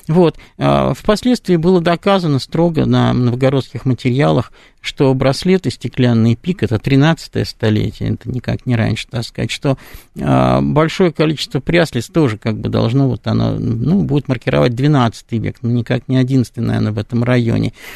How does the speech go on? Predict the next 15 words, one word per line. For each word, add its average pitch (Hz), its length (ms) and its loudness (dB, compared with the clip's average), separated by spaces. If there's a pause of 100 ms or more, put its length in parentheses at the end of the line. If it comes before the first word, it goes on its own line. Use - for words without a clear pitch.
(160)
И 165 100 2
многие 214 400 4
другие 185 480 2
предметы 147 600 2
и 123 140 2
украшения 143 800 2
городские, 120 600 -2
которые 120 340 -2
носили 123 360 0
горожанки, 123 580 0
металлические, 117 760 0 (380)
и 220 100 6
многое 240 320 6
другое, 196 580 2
оно, 226 440 4